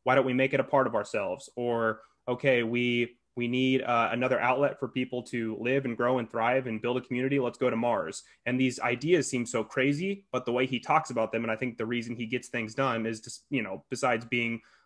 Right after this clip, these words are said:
uh, a one percent of the one percent genius, is he, he thinks in first principles, and he really is a simple person when it comes down to it.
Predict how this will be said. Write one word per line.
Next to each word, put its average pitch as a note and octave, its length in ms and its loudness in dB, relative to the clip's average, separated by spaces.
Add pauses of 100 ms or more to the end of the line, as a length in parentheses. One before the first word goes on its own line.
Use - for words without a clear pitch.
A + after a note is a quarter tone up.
(120)
uh, B2+ 180 2 (140)
a A#2+ 80 0
one C3 220 2
percent B2+ 300 -2
of A2+ 60 -4
the A2 60 -2
one A#2 180 -2
percent A2+ 320 -8
genius, A#2+ 440 0
is G#2+ 120 -6
he, A2 200 -6
he A#2 160 -6
thinks C#3+ 280 -2
in A2 100 -4
first - 280 -6
principles, A2+ 400 -4
and A2+ 100 -2
he A2+ 80 -2
really A#2+ 320 0
is B2 140 0
a G2+ 60 -8
simple - 280 -6
person A2 480 -6
when G#2+ 100 -6
it - 80 -12
comes G2+ 200 -6
down G2+ 200 -8
to F#2 160 -8
it. - 140 -10